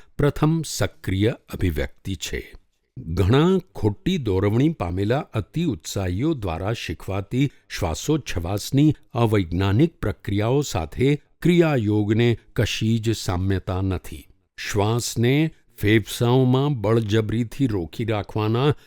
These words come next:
તેમના પ્રયત્નો માત્ર અકુદરતી જ નહીં, પરંતુ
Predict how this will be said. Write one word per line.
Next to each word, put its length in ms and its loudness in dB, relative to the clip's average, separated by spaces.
તેમના 360 2
પ્રયત્નો 680 0
માત્ર 560 0
અકુદરતી 800 0
જ 140 -2
નહીં, 380 2
પરંતુ 560 0